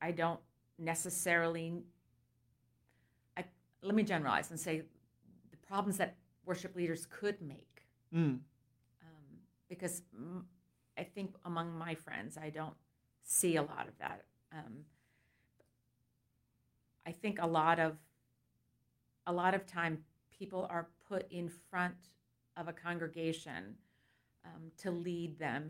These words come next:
Speaker 1: in worship before a certain amount of trust has been built, um, within that congregation. Um, so that means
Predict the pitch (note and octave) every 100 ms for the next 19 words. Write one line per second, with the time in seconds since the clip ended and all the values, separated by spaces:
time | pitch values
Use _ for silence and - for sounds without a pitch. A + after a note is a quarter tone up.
0 | - E3 D#3 D#3+ D#3+ - B2 - _ _
1 | _ _ _ _ _ _ _ _ _ _
2 | _ _ _ _ _ _ _ _ _ D3+
3 | F#3 F3+ - F#3+ F3+ F3 F3 E3 E3 -
4 | - D#3 F#3 F3 F3+ E3+ D#3+ E3 - -
5 | _ _ _ _ _ _ _ _ _ -
6 | - - - E3+ A3 B3 - - - _
7 | F3+ E3+ - F#3 E3 - D#3 - _ -
8 | _ _ _ _ _ - E3+ E3+ E3 E3
9 | - - E3+ F3 F3 E3+ - _ - F3
10 | E3 D#3 - D#3 D#3 D3+ - C#3+ - -
11 | F2 - - _ - E3+ D#3+ E3 E3+ F3+
12 | _ _ _ _ _ _ _ _ - F3+
13 | F3+ - F3 E3 - - - - - -